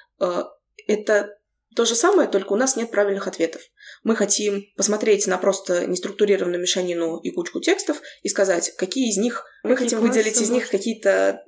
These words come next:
Speaker 1: группы смысловые, которые больше похожи, чем все остальные.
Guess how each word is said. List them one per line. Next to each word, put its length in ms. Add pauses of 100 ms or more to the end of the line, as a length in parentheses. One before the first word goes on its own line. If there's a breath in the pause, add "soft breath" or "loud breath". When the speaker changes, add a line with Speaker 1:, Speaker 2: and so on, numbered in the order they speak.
(240)
Speaker 1:
группы 540 (140)
смысловые, 720 (260 soft breath)
которые 680 (100)
больше 360
похожи, 320
чем 160
все 120
остальные. 520